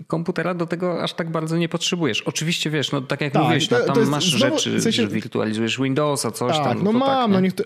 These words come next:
Speaker 2: oczywiście. No ale wiesz, d-, w-, dlatego mówię, że głównie, nie? W dużej
Speaker 1: Jasne.
Speaker 2: mierze. No to nie jest tak, że mógłbym całkowicie zarzucić, ale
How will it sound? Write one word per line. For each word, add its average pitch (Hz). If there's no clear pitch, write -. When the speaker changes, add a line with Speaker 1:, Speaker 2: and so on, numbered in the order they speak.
Speaker 2:
oczywiście. 180
No 160
ale 208
wiesz, 190
d-, 165
w-, 147
dlatego 180
mówię, 156
że 151
głównie, 151
nie? 147
W 165
dużej 180
Speaker 1:
Jasne. 180
Speaker 2:
mierze. 131
No 131
to 160
nie 185
jest 180
tak, 160
że 156
mógłbym 151
całkowicie 151
zarzucić, 131
ale 156